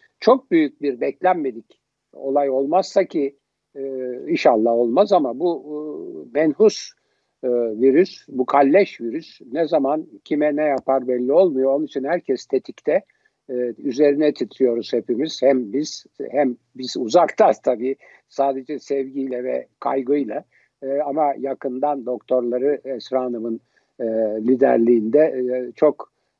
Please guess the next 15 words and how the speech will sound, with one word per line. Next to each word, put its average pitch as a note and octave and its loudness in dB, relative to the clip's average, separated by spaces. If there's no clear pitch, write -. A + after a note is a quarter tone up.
dikkatle - 0
her G#2+ -10
şeyi G#2+ -8
izliyorlar. G#2 -4
Aydın D3 2
Üniversitesi, B2+ -8
e, B2+ -2
Medikal C#3+ 2
Park - -4
Hastanesi, A2+ -6
e, B2+ -6
Florya'daki A#2+ 2
Medikal A2+ -10
Park A2 -10
Hastanesi'nde, G#2 -2